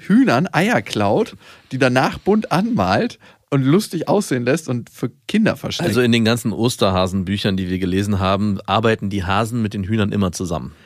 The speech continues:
Speaker 1: Hier hast du mein ungeborenes Kind, um das an irgendwelche Kinder zu verfüttern.
Speaker 2: <laughs> Mal da was, mal da deine Kriegsbemalung drauf.
Speaker 1: <laughs> Dass es nicht mehr so auffällt.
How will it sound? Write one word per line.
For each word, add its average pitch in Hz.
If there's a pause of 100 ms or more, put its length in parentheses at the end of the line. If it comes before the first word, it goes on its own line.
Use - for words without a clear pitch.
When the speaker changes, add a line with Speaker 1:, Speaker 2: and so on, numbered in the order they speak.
(100)
Speaker 1:
Hier 240
hast 143
du 147
mein 143
ungeborenes 160
Kind, 240
um 131
das -
an 131
irgendwelche 139
Kinder 139
zu -
verfüttern. 110
Speaker 2:
<laughs> -
Mal 139
da 151
was, 120 (140)
mal 143
da 160
deine 123
Kriegsbemalung 95
drauf. 92 (180)
Speaker 1:
<laughs> 185
Dass 143
es 151
nicht 208
mehr 147
so 139
auffällt. 107